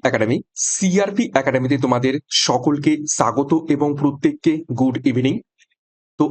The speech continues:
আমরা সিআরপি একাডেমির তত্ত্বাবধানে আপকামিং ডাব্লিউবি পিএসসি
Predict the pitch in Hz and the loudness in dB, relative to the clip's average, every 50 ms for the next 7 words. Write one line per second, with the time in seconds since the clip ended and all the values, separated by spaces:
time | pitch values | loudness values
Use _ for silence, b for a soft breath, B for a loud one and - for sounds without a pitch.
0 | 143 139 139 139 139 143 139 - - 175 165 175 170 180 - 202 - - 131 123 | 0 0 0 2 0 0 -2 -2 -2 0 0 0 0 0 -2 -4 -2 0 0 0
1 | 135 131 131 135 131 123 131 123 123 123 - 127 131 127 127 131 139 - - - | 0 0 0 0 0 0 0 -2 -2 -2 0 0 0 2 2 0 0 0 0 0
2 | 113 - - - 131 135 131 127 120 123 113 113 113 123 120 131 127 123 - 151 | 0 0 0 -2 0 0 0 0 0 0 0 0 0 0 0 0 -2 -2 -2 0
3 | 151 165 160 - - - 170 | 0 0 0 -2 -2 -2 -2